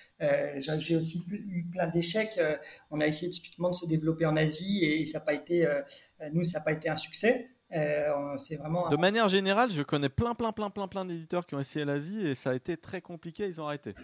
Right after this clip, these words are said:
Speaker 2: Donc,
Speaker 1: Ouais.
Speaker 2: euh, toi,
Speaker 1: Même,
Speaker 2: ça
Speaker 1: euh, même Hachette a développé sa filiale qu'il arrête là maintenant. Donc, c'est, c'est vraiment tr-, euh, et pourtant un mastodonte, le, le, le numéro trois de l'édition mondiale et le numéro un en France.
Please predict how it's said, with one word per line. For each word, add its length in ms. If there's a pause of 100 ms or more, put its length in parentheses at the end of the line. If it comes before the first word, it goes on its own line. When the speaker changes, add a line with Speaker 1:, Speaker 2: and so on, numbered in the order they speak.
Speaker 2:
Donc, 100
Speaker 1:
Ouais. 160
Speaker 2:
euh, 80
toi, 260
Speaker 1:
Même, 240
Speaker 2:
ça 220
Speaker 1:
euh, 80
même 180
Hachette 340
a 60
développé 300
sa 140
filiale 280
qu'il 160
arrête 240
là 80
maintenant. 400
Donc, 140
c'est, 160
c'est 160
vraiment 320
tr-, 140
euh, 340
et 80
pourtant 260
un 80
mastodonte, 540
le, 160
le, 220
le 280
numéro 320
trois 220
de 40
l'édition 300
mondiale 440
et 180
le 60
numéro 260
un 60
en 40
France. 160